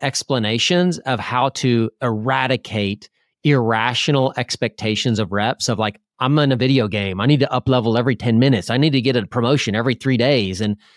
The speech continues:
I think he made it really clear, like, this is what you do to get a promotion. And I loved your point, Armand, of, "That doesn't get you in the club, but it does change where you're at in line." And I think those two things are super critical and valuable for sales leaders right now.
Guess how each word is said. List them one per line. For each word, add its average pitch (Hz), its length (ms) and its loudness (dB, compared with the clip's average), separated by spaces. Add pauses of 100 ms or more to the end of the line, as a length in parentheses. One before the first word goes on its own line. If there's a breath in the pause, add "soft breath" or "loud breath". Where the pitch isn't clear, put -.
(380 soft breath)
I 139 100 0
think 139 200 0
he 160 100 0
made 127 140 2
it 117 80 -2
really 123 200 2
clear, 160 220 0
like, 107 260 -2
this 127 300 -2
is 135 100 -4
what 139 180 -2
you 131 60 -6
do 127 140 0
to 127 100 0
get 120 160 0
a 110 60 -2
promotion. 107 720 -2 (340)
And 113 100 -2
I 123 80 -2
loved 123 320 0
your 120 100 0
point, 104 300 -4
Armand, 95 380 -2
of, 92 260 -6
"That 117 180 -6
doesn't 180 240 0
get 208 180 -4
you 214 40 0
in 208 60 2
the 208 80 0
club, 107 500 -2 (340)
but 107 120 -4
it 98 120 -6
does 170 300 2
change 160 320 4
where 143 100 4
you're 123 200 4
at 120 200 0
in 107 140 2
line." 92 600 -2
And 120 100 0
I 135 60 0
think 135 260 -4
those 170 300 2
two 156 180 2
things 139 400 0
are 110 100 2
super 185 540 0
critical 135 460 -2
and 110 80 0
valuable 120 560 0 (240 soft breath)
for 123 120 2
sales 110 320 2
leaders 95 280 -2
right 87 160 -4
now. 78 240 -10